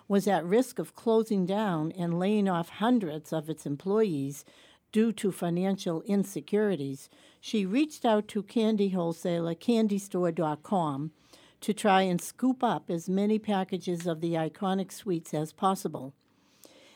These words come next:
Desperate times, as they say, lead to desperate measures. "I offered to trade my two thousand three Honda Accord for all of their stock," she said,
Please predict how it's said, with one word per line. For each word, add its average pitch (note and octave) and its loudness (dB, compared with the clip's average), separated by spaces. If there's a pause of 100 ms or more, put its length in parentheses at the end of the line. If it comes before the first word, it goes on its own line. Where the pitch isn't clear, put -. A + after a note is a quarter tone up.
(180)
Desperate A3 0
times, G3 2
as E3+ 0
they A3 2
say, F#3 2
lead F3+ 0
to F#3 -4
desperate F#3 -4
measures. D3 -6 (1000)
"I E3+ 2
offered C4+ 0
to C#4+ -2
trade G#3+ 2
my F3 2
two D4 -2
thousand A#3 2
three G3 2
Honda A3 2
Accord F3+ 2
for D#3+ -2
all G3+ 6
of D#3 -2
their E3+ 0
stock," - -4 (100)
she - -4
said, E3 -8